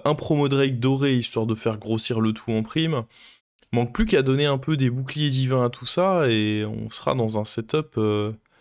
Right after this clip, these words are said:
excellent. Après, c'est toujours pareil, on gagne pas tant de points de vie que ça avec cette compo, et encore, parce que vu que là, j'ai promo Drake doré plus mon pouvoir héroïque,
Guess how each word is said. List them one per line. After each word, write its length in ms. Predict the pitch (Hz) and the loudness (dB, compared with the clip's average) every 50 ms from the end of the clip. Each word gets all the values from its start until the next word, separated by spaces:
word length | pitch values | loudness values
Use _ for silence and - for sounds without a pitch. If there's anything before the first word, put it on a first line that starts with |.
| _ _ _ _ _ _ _ _ - | _ _ _ _ _ _ _ _ -2
excellent. 600 | 143 131 131 - - - 131 123 123 131 147 143 - - - - - - _ _ - | -2 0 0 0 2 2 2 2 2 0 0 -4 -8 -16 -20 -20 -20 -20 _ _ -2
Après, 220 | 131 127 131 226 226 | -2 2 2 2 2
c'est 160 | 226 240 190 | 2 0 0
toujours 280 | - 180 175 185 - | 0 0 -2 -2 0
pareil, 360 | - 175 160 170 208 240 214 175 | 2 0 2 4 2 2 4 2
on 100 | 147 147 | 2 2
gagne 220 | 147 143 151 151 - _ - | 2 2 0 -2 -6 _ 2
pas 360 | 233 262 285 - - _ _ - | 2 2 2 0 -12 _ _ -2
tant 180 | - 220 226 233 | 0 2 2 2
de 80 | 214 | 0
points 260 | 220 - - 208 208 202 | -2 0 0 2 4 4
de 80 | 190 | 4
vie 140 | 165 180 175 | 2 0 -2
que 80 | - - | 0 0
ça 220 | - - 185 202 | 2 4 2 4
avec 180 | 190 165 151 - | 2 0 0 0
cette 220 | - 170 151 - | -2 -2 -2 0
compo, 520 | - 165 160 - 226 262 302 - - - _ - | -2 -2 0 2 2 2 2 2 -2 -4 _ -2
et 140 | - 262 277 | 0 2 2
encore, 680 | 269 240 220 - 220 220 240 254 226 - 120 131 - _ - - - - - - - - - | 2 0 0 2 0 2 2 2 2 0 -2 -2 -2 _ -20 -20 -20 -20 -20 -16 -16 -8 -4
parce 120 | 139 131 | -2 0
que 80 | - 165 | 0 0
vu 160 | 151 165 240 | 0 0 -2
que 140 | - - 254 | -2 0 0
là, 100 | 247 233 | 2 2
j'ai 180 | 208 170 170 165 | 2 2 0 -2
promo 380 | - - - 214 208 226 226 | -2 -2 0 2 2 4 2
Drake 300 | 208 202 202 214 196 175 | 2 2 0 0 0 2
doré 340 | 180 208 208 196 214 214 208 | 0 0 2 4 2 2 0
plus 300 | 214 - 196 190 - - | -2 -2 -2 -2 0 0
mon 140 | 190 180 170 | 0 0 0
pouvoir 360 | - 175 165 165 175 170 156 | -2 -4 -2 0 0 2 2
héroïque, 520 | 160 156 139 165 202 277 - - - - | 0 0 2 0 0 0 -2 -6 -8 -8